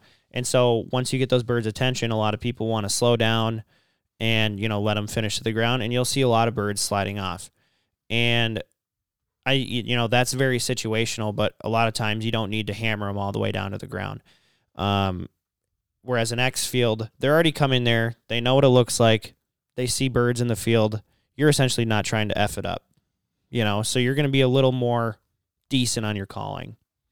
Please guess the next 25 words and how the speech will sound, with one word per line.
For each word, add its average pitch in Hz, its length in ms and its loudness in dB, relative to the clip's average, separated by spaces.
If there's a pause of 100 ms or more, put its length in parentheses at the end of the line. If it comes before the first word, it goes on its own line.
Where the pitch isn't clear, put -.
(300)
So 170 160 4
it, 170 180 4
it 180 160 2
really, 151 580 8
really 131 500 4
depends 120 440 -2
on 113 180 0
just 107 180 -4
reading 131 600 0
the 113 60 -4
birds, 113 340 -4
honestly. 127 540 -2 (560)
But 123 280 4 (540)
when 139 160 2
I 135 100 4
got 131 260 4
good 135 140 4
at 123 100 0
goose 120 280 -2
calling, 131 360 0
I 101 120 0
noticed 117 320 0
myself 113 500 0
just, - 220 -2
like, 107 200 0